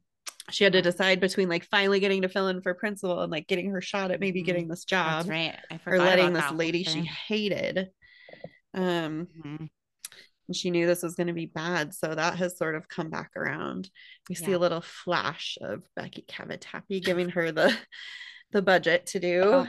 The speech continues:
Speaker 2: call me Becky unless you're riding me like a horse.
Speaker 1: <laughs>
Speaker 2: We work in the middle school.
Speaker 1: <laughs>
Speaker 2: Really?
Speaker 1: Really? <laughs>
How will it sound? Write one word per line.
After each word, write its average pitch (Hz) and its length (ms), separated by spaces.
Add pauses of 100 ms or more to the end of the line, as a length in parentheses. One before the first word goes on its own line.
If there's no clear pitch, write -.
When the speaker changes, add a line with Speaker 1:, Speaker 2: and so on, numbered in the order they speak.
(120)
Speaker 2:
call 226 180
me 254 140
Becky 320 540
unless 190 320
you're 165 100
riding 294 340
me 339 120
like 330 180
a 339 60
horse. 269 360 (100)
Speaker 1:
<laughs> - 200
Speaker 2:
We 381 160
work 392 260
in 359 120
the 320 80
middle 185 560
school. 127 1040
Speaker 1:
<laughs> 427 60 (560)
Speaker 2:
Really? 139 800
Speaker 1:
Really? 226 560
<laughs> 381 60